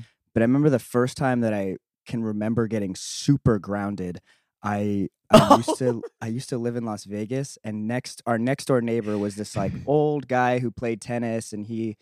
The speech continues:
Speaker 1: was kind of like, "Oh, I'm not really doing anything on the weekends. I can teach your kid
Speaker 2: Uh-huh.
Speaker 1: tennis."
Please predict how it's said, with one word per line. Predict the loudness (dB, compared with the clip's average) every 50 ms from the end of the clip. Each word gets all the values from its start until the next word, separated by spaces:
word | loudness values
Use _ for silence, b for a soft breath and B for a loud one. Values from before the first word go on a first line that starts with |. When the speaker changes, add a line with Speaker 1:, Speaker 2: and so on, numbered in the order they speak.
| b b b b b b -10
Speaker 1:
was | -8 -2
kind | 0 0 2
of | 4
like, | 4 4 2 2 _
"Oh, | 0 2
I'm | 4 4 4 4
not | 2 0 0 0
really | 0 0 0 0
doing | 0 0 0 0 0
anything | -2 -4 -4 -4 -4
on | -2 -2
the | 0 0
weekends. | 0 0 0 -2 -4 -2 0
I | -2 -2
can | 0 -2 -4 -4 -4 -6 _
teach | -6 -6 -6 -4 -2
your | -4 -4
kid | -2 -2 0 0 0 0 -2 -2 _
Speaker 2:
Uh-huh. | 4 6 6
Speaker 1:
tennis." | 6 4 2 0 -6 -12